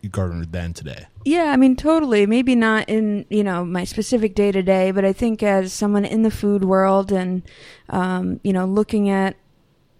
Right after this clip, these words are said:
Speaker 2: recipes and, like, the origin of recipes and, like, the stories told in recipes and the cultures that are, you know, are exhibited in recipes is really something that I find really interesting.
Speaker 1: Yeah.
Speaker 2: And, um,
Speaker 1: How do you use that?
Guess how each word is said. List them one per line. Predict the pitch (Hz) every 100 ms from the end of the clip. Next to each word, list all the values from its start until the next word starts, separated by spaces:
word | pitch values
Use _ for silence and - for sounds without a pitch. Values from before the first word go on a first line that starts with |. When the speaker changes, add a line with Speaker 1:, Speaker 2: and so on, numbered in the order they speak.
| _ 190
Speaker 2:
recipes | 240 247 214 190 180 180 190
and, | 185
like, | 185
the | -
origin | - 247 254 208 196
of | 185
recipes | 185 190 190 190 185
and, | 185
like, | 185
the | 190
stories | - - 240 220 202
told | - 196
in | 185
recipes | 185 190 185 190 180 180
and | 185
the | 180
cultures | 214 220 214 202 196
that | 190 185
are, | 180 -
you | 190
know, | 185 185
are | 185
exhibited | 180 208 214 196
in | 185
recipes | 185 185 - - 185 185 185
is | 190
really | 202 202 190 185 - - - -
something | - 214 190 196 190 185
that | 180 -
I | 196 214 208
find | - 190 185 185
really | 185 185 185
interesting. | 185 - 185 - - - -
Speaker 1:
Yeah. | - -
Speaker 2:
And, | 185 185 185 185
um, | 185 180 180 190 - - - -
Speaker 1:
How | 151
do | 214
you | 196
use | 185 151
that? | - -